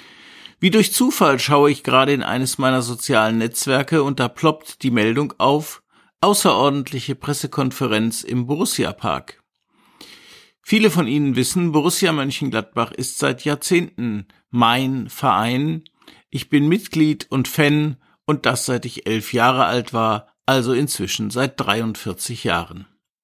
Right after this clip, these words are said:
Wenn im Borussia-Park eine Pressekonferenz gegeben wird, die eigentlich nicht geplant war, an einem Wochenende, an dem kein Bundesligaspiel ist,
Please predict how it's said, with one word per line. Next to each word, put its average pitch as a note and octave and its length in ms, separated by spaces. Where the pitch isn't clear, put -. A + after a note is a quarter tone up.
Wenn E3+ 180
im F3+ 100
Borussia-Park D#3+ 800
eine C3 180
Pressekonferenz D#3 1000
gegeben D3+ 420
wird, C#3+ 240
die - 220
eigentlich B2+ 560
nicht - 240
geplant A2 500
war, D3 380
an C#3+ 120
einem A#2+ 340
Wochenende, B2+ 760
an B2+ 140
dem A#2 220
kein G2+ 300
Bundesligaspiel A2 1040
ist, - 380